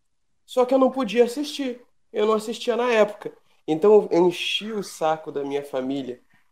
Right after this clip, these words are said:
muito tempo pra até que eu pudesse assistir Dragon Ball. Nisso que eu comecei a assistir Dragon Ball, eu viciei, né? Baixei os episódios e fui assistindo tudo quando eu era menor. Na hora que eu terminei de assistir, louco pra comentar so-, co-, isso com alguém,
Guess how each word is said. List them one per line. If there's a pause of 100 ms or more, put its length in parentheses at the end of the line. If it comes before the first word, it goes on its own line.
muito
tempo (260)
pra
até
que
eu
pudesse
assistir
Dragon
Ball. (220)
Nisso
que
eu
comecei
a
assistir
Dragon
Ball,
eu
viciei,
né? (220)
Baixei
os
episódios
e
fui
assistindo
tudo
quando
eu
era
menor. (720)
Na
hora
que
eu
terminei
de
assistir,
louco
pra
comentar
so-,
co-,
isso
com
alguém,